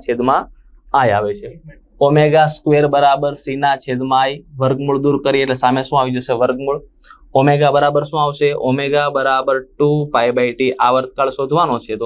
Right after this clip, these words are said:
ઓમેગા બરાબર શું લખાય? ટુ પાઈ by ટી. હવે ટી ને કરતા બનાવી દેશો એટલે આ ઉલટાઈ જશે, ટુ પાઈ આવશે ગુણાકારમાં. ચાલો, તો શું લખાશે? ટી બરાબર ટુ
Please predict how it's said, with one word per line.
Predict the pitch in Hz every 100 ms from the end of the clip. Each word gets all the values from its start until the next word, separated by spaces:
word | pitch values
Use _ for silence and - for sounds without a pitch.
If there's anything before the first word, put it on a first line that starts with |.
| 120
ઓમેગા | 127 127 127
બરાબર | 127 127 131
શું | 147
લખાય? | 131 131 -
ટુ | 131 131
પાઈ | 123 127
by | 127 127
ટી. | 131 - _ _ - - - 143
હવે | 139
ટી | 139 151
ને | 165
કરતા | 170 185 175 160
બનાવી | 156 139
દેશો | 131 131
એટલે | 127 123
આ | 143
ઉલટાઈ | 147 151
જશે, | 147 147
ટુ | 135 135
પાઈ | 131 113
આવશે | 117 151 262 - _ - _ 131
ગુણાકારમાં. | 110 101 101 101 101 - - - -
ચાલો, | 107 110
તો | 110
શું | 143
લખાશે? | 135 131 127 -
ટી | 135 135
બરાબર | 127 117 113 107
ટુ | 123